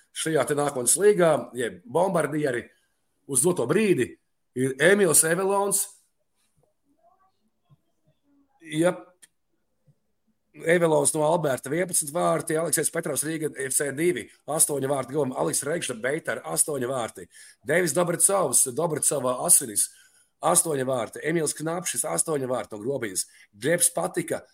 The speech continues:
eh, viņam arī Patika, astoņi vārti, Rīga F C divi, eh, Maksim Pahamom, ne, ne, Ukrainas, astoņi, <laughs> astoņi vārti. Eh,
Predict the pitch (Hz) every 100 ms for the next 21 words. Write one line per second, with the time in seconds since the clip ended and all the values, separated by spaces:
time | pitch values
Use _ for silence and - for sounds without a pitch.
0 | _ 101 104 135 165 170 180 160 151 147
1 | 131 120 117 156 156 135 123 151 123 -
2 | 135 135 117 - 135 135 170 92 _ _
3 | _ _ _ _ _ 98 101 101 - _
4 | - 123 156 - - 170 175 170 143 143
5 | - 139 127 123 139 143 180 131 - 127
6 | 175 185 190 - - 127 165 - - -
7 | 175 165 - 131 139 117 - - _ -
8 | - _ _ _ - 104